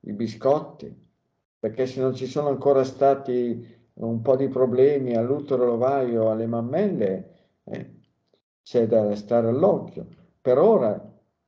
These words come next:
le questioni se le ritrova con l'addome, con la pancia che si gonfia,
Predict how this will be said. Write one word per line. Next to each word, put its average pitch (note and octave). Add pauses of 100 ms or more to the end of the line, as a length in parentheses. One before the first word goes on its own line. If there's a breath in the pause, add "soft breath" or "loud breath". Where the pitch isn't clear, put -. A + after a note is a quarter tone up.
(360)
le B2
questioni A#2+
se -
le B2
ritrova B2
con A#2
l'addome, A#2
con A2
la A2
pancia A2+
che A2
si C3
gonfia, E3